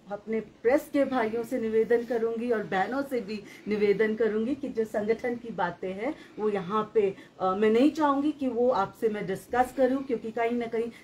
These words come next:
संगठन की बातें संगठन में ही रहना है, मैं यहाँ रहना चाहिए। मैं अपने जो संगठन की जो बहनें हैं, जो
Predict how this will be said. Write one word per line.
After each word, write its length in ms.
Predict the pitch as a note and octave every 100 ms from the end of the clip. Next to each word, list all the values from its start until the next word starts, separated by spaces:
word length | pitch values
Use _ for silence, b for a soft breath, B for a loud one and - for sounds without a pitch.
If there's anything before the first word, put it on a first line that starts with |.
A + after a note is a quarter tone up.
| -
संगठन 380 | B3 B3+ C4 A#3
की 160 | A3+ F#3+
बातें 380 | F3 F3 A#3 E4+ - _ C4
संगठन 400 | A3+ A3+ A#3+ G#3+
में 100 | G3
ही 100 | G3+
रहना 300 | F#3+ F#3+ F#3+
है, 200 | C#4 G4 B G#3+
मैं 100 | A3+
यहाँ 440 | G#3 A3 G#3+ - F#3+
रहना 400 | F#3 G3+ G3 F#3+
चाहिए। 340 | G#3+ G#3 D#4
मैं 140 | D4
अपने 240 | B3+ A#3 A#3+
जो 240 | B3+ B3+ B B _ -
संगठन 480 | A#3 A#3+ B3 C4+ C4
की 160 | C4
जो 200 | B3+ C4
बहनें 480 | B3+ G#3 G#3+ B3 B3+
हैं, 180 | B3 B3+
जो 320 | B3+ B3+ C4